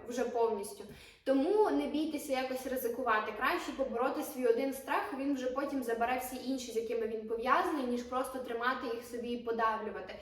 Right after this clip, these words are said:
Приймайте себе, приймайте в собі якісь свої недоліки. Я пам'ятаю, я досі не можу зрозуміти, звідки воно в мене було. На той час, напевно, воно мені потрібно було, і я в, в собі це на максимум розкривала.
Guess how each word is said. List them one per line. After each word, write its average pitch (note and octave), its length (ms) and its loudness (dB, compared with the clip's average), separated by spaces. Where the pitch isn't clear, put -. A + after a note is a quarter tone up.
Приймайте B3+ 680 6
себе, G#3 420 -2
приймайте D4+ 480 0
в C#4 40 -6
собі C4 260 -4
якісь D4+ 360 -2
свої C#4 180 -2
недоліки. B3 580 4
Я A#3+ 80 2
пам'ятаю, C4 500 2
я - 320 2
досі B3 500 6
не A3 80 -2
можу A3 240 0
зрозуміти, A3+ 480 -2
звідки A#3 360 -2
воно G#3+ 260 -6
в G#3+ 40 -6
мене G#3 200 -6
було. C4+ 260 0
На C4 100 2
той C4+ 200 2
час, A4+ 360 4
напевно, B3 600 4
воно B3 180 0
мені D#4+ 180 4
потрібно F4+ 500 4
було, A3+ 460 0
і A#3+ 60 -6
я C4+ 120 6
в, - 580 -6
в - 20 -14
собі C#4+ 440 2
це C4+ 240 2
на C4 120 0
максимум B3+ 460 0
розкривала. A3+ 600 -2